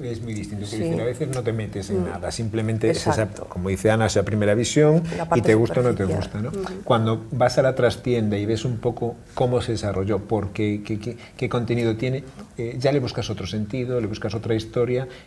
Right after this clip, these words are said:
Speaker 1: y posiblemente, pues, te ac-, o te aleja más o te acerca
Speaker 2: Exacto.
Speaker 1: mucho más a, al elemento que estás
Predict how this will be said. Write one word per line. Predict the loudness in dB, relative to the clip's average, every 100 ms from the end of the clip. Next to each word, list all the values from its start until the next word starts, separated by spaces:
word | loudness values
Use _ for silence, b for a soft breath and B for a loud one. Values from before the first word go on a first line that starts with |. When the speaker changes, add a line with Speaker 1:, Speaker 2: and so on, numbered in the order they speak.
| -8
Speaker 1:
y | -4 -4 -6 -12 -12 -8
posiblemente, | -6 -4 -4 -4 -6
pues, | -8 -8
te | -10
ac-, | -12 -4
o | 2
te | 4
aleja | 4 6 6
más | 6 0 -4 -6
o | -4
te | -4
acerca | -4 -2
Speaker 2:
Exacto. | -2 -2
Speaker 1:
mucho | -4 -6
más | -6 -4 -4 -4
a, | -6 -8 -12 -18 -14 -6
al | -4
elemento | -4 -4 -6 -6
que | -6
estás | -6 -6